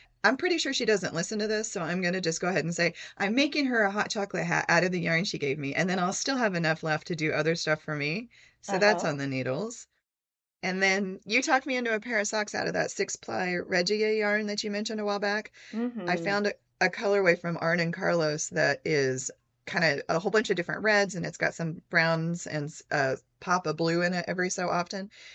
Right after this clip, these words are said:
Speaker 1: I have
Speaker 2: Yeah.
Speaker 1: one sock already finished and another sock already to the, I'm just turned the heel, and it's going really fast. I th-, counted how many stitches I needed to do it around. I'm doing those on a size three needle,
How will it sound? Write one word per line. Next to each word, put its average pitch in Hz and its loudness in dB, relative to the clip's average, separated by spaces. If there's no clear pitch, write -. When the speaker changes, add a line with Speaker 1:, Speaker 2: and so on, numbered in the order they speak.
Speaker 1:
I 196 6
have 190 8
Speaker 2:
Yeah. 190 0
Speaker 1:
one 226 4
sock 294 0
already 277 2
finished 214 0
and 180 0
another 185 2
sock 175 0
already 165 2
to 165 -2
the, 143 2
I'm 151 -2
just 165 0
turned 160 0
the 139 -2
heel, 143 -2
and 147 4
it's 208 8
going 180 4
really 165 4
fast. 147 0
I 170 8
th-, 165 -10
counted 254 0
how 208 2
many 165 0
stitches 240 -2
I 233 -2
needed 233 -2
to 226 -10
do 208 0
it 202 2
around. 196 2
I'm 269 0
doing 359 2
those 277 2
on 220 0
a 165 -2
size 185 -2
three 190 0
needle, 165 -2